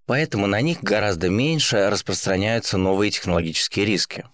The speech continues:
Во-первых, сохраняется автономность от общества в целом. Они меньше зависят от коммунальных услуг и поддержки современной технологической инфраструктуры.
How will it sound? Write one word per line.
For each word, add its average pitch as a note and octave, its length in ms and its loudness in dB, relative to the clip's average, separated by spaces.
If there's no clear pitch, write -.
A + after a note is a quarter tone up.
Во-первых, A2+ 720 0
сохраняется A#2+ 840 -2
автономность G#2+ 680 0
от F#2 160 -2
общества F#2+ 360 -2
в G2+ 60 -4
целом. E2+ 460 -2
Они A#2 260 0
меньше D3 400 0
зависят F#2 460 0
от F2 100 -4
коммунальных F#2 540 0
услуг E3 400 0
и - 160 -4
поддержки F#2+ 560 0
современной F#2+ 600 0
технологической F2+ 720 -2
инфраструктуры. F2+ 800 -2